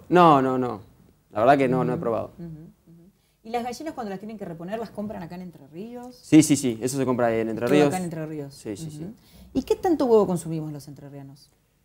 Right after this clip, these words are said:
Speaker 1: Y los entrerrianos no, está a nivel, eh, a nivel nacional está, está marcado que el año pasado,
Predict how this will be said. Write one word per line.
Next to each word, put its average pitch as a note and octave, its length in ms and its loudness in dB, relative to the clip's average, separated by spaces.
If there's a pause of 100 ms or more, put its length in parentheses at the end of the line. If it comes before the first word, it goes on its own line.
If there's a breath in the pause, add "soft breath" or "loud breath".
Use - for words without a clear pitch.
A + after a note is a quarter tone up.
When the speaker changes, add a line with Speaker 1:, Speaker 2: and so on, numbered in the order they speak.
(260)
Speaker 1:
Y D#3 200 8
los E3 100 6
entrerrianos F3+ 380 6
no, F3+ 40 6
está F3 160 2
a - 20 4
nivel, D#3+ 480 6
eh, A#2+ 200 0
a B2 100 2
nivel C#3 260 2
nacional D3+ 360 -2
está, A#2+ 560 -2 (340)
está A#2+ 180 -10
marcado C#3+ 480 2
que A2+ 460 -8 (120)
el B2 100 -4
año D3 200 2
pasado, D#3+ 480 0